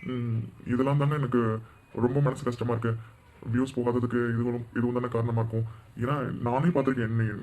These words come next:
நிறைய பேர், ஆ, எனக்கு இண்டிவிஜுவலா ஃபோன் பண்ணி கூட சொல்லிருக்காங்க, "வீடியோ போட்டாச்சா, நோட்டிஃபிகேஷன் வரலையே" அப்படின்னு சொல்லிட்டு. அ, அப்புறம் ஆட்டோ டப்ல அது நீங்களே பார்த்திருப்பீங்க, கமெண்ட்ஸ் நிறைய பேர்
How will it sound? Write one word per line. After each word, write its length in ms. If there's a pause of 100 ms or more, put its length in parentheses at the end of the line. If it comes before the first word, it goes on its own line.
நிறைய 240
பேர், 200 (340)
ஆ, 300
எனக்கு 220
இண்டிவிஜுவலா 280
ஃபோன் 140
பண்ணி 120
கூட 120
சொல்லிருக்காங்க, 320
"வீடியோ 160
போட்டாச்சா, 320 (100)
நோட்டிஃபிகேஷன் 440
வரலையே" 280
அப்படின்னு 260
சொல்லிட்டு. 260 (580)
அ, 140 (400)
அப்புறம் 260
ஆட்டோ 220
டப்ல 240
அது 120 (140)
நீங்களே 240
பார்த்திருப்பீங்க, 420
கமெண்ட்ஸ் 320
நிறைய 160
பேர் 180